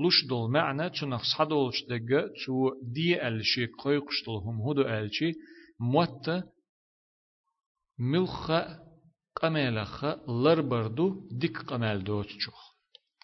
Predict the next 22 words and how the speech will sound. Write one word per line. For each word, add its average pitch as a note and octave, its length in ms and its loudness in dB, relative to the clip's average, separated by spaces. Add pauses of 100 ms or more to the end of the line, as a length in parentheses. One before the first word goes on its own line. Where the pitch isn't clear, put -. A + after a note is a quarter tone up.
(380)
Дик A2+ 360 0
хІума A2+ 300 0 (280)
дуьйчу B2 420 2
вацахьа A2 560 -2
кхидІа C#3+ 320 -2
долчу G#2 360 -4
массо C#3 500 -2 (320)
хІуманахха B2+ 540 -4
мотта B2+ 540 -2 (240)
ларба A#2+ 420 2
безар, G#2 440 -2 (580)
а, A2+ 260 -12 (120)
важиб A#2+ 420 4
хилар G2 320 -8
гойтуш F#2+ 360 -4
ду - 140 -6
оцу A2+ 240 -6 (1000)
Дели A#2+ 280 0
Элчин A#2 280 -2
алейхиссалату G2+ 500 -6
вассалам G#2 400 -4
дешнаш. A2+ 520 -2